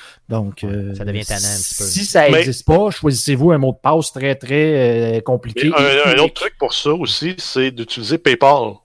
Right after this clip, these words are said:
Speaker 3: comme, euh, solution de paiement dans des comptes pour lesquels on ne peut pas avoir un, une authentification en deux tiers. Parce que PayPal l'offre.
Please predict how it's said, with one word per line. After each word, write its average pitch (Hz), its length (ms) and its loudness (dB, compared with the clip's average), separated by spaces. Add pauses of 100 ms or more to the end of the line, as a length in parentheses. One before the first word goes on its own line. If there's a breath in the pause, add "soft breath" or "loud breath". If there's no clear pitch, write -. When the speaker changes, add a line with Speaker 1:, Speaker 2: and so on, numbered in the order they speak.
(140)
Speaker 3:
comme, 117 220 0
euh, 113 400 -8
solution 131 340 -2
de 135 60 -6
paiement 123 280 4
dans 123 140 2
des 110 120 -2
comptes 143 300 2
pour 123 100 -4
lesquels 131 260 2
on 120 100 2
ne 120 80 0
peut 131 180 -4
pas 156 160 6
avoir 131 320 4
un, 104 480 0
une 110 140 -4
authentification 110 640 -4
en 113 80 2
deux 104 160 -6
tiers. 113 480 -4 (400)
Parce 117 160 -2
que 117 80 -4
PayPal 156 540 6 (200)
l'offre. 131 540 -2